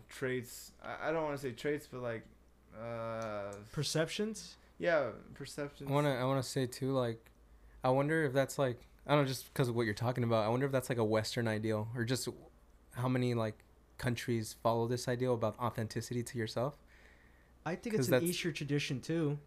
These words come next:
Speaker 3: Yeah, 'cause
Speaker 2: where it's
Speaker 3: that's
Speaker 2: kinda,
Speaker 3: I don't know, it's
Speaker 2: there's
Speaker 3: just
Speaker 2: a
Speaker 3: kind of
Speaker 2: sense of
Speaker 3: interesting.
Speaker 2: harmony.
Speaker 1: Well, yeah, Buddhism,
Speaker 3: 'Cause in, in
Speaker 1: we
Speaker 3: a
Speaker 1: were
Speaker 3: way,
Speaker 1: talking
Speaker 3: we're
Speaker 1: about
Speaker 3: saying you'd value authenticity of yourself over, like, happiness, if, if authenticity,
Speaker 2: Yeah.
Speaker 3: which is kind of
Speaker 1: But,
Speaker 3: interesting, you
Speaker 1: but
Speaker 3: know?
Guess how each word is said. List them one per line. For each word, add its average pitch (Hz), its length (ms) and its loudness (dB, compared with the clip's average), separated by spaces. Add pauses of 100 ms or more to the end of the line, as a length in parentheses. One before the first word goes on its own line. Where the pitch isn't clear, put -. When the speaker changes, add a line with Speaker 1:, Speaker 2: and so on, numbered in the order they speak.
(240)
Speaker 3:
Yeah, 120 160 2
'cause 131 100 -2
Speaker 2:
where 143 80 6
it's 135 140 4
Speaker 3:
that's - 60 -10
Speaker 2:
kinda, 151 120 0
Speaker 3:
I 147 40 0
don't 139 100 -2 (100)
know, 151 40 6
it's 147 100 4
Speaker 2:
there's - 0 -
Speaker 3:
just 160 120 -2
Speaker 2:
a - 20 0
Speaker 3:
kind 175 140 10
of 143 60 6
Speaker 2:
sense 139 140 4
of 156 40 -2
Speaker 3:
interesting. 127 240 4
Speaker 2:
harmony. 110 300 -4 (260)
Speaker 1:
Well, 170 100 0
yeah, 196 120 6
Buddhism, 175 760 2 (320)
Speaker 3:
'Cause 156 200 8
in, 165 80 4
in 160 120 6
Speaker 1:
we 160 40 8
Speaker 3:
a - 20 8
Speaker 1:
were 151 60 8
Speaker 3:
way, 160 80 8
Speaker 1:
talking 170 120 6
Speaker 3:
we're - 60 6
Speaker 1:
about 175 100 2
Speaker 3:
saying 156 340 4
you'd 139 180 2
value 139 600 2 (280)
authenticity 131 600 0
of 120 100 2
yourself 123 360 0
over, 113 240 0
like, 107 160 2
happiness, 110 600 -4
if, 127 140 -4 (160)
if 123 180 -4
authenticity, 117 520 -4
Speaker 2:
Yeah. 117 160 0 (460)
Speaker 3:
which 131 140 0
is 147 80 0
kind 147 220 6
of 127 60 2
Speaker 1:
But, 139 60 4
Speaker 3:
interesting, 131 360 0
you 117 80 4
Speaker 1:
but 123 60 2
Speaker 3:
know? 135 100 -2